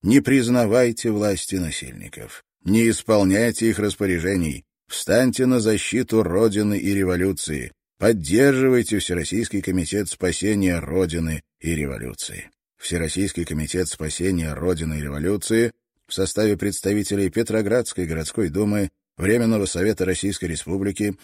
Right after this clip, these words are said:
Центрального исполнительного комитета Всероссийского совета крестьянских депутатов,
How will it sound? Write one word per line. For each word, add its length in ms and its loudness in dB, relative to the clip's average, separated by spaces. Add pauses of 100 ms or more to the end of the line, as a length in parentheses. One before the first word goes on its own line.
Центрального 640 2
исполнительного 640 0
комитета 460 -2
Всероссийского 720 -4
совета 380 -4
крестьянских 640 -4
депутатов, 680 -4